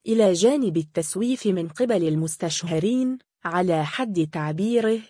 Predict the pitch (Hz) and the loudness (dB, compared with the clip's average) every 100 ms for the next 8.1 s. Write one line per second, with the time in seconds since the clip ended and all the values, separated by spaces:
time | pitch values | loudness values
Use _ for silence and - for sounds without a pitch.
0 | _ _ - 180 202 269 247 - 214 214 | _ _ -4 0 0 0 -4 -2 -2 0
1 | 190 175 156 156 247 233 165 156 190 190 | 0 0 0 0 2 2 0 -4 -2 0
2 | 233 202 165 160 196 226 170 160 156 - | 0 0 0 0 0 0 -2 -4 -6 -6
3 | 160 240 247 226 208 190 165 165 262 - | -6 -4 -4 -4 -4 -2 2 2 0 -2
4 | 185 156 220 240 208 165 160 165 185 180 | -6 -2 -2 -2 -2 0 0 0 0 0
5 | 240 220 165 151 - 233 - 220 165 160 | 0 0 -2 -2 -2 -4 -2 -4 -2 0
6 | 160 160 170 165 202 240 214 175 160 180 | -2 -2 -2 0 0 0 -2 -4 -2 -2
7 | - - 233 214 220 240 226 156 151 131 | -2 -4 -2 0 0 -2 -4 -4 -4 -4